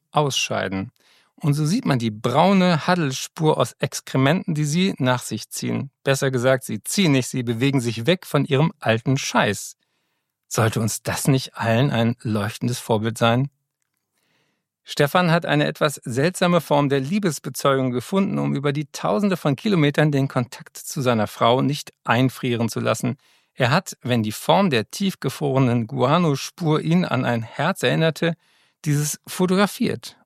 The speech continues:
und Bilder dieser Kotherzen im Schnee an seine Frau geschickt.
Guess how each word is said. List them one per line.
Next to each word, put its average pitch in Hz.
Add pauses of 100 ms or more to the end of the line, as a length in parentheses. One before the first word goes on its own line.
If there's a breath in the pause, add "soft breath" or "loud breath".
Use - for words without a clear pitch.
(100)
und 131
Bilder 180
dieser 151
Kotherzen -
im 180
Schnee 147
an 113
seine 127
Frau 120
geschickt. -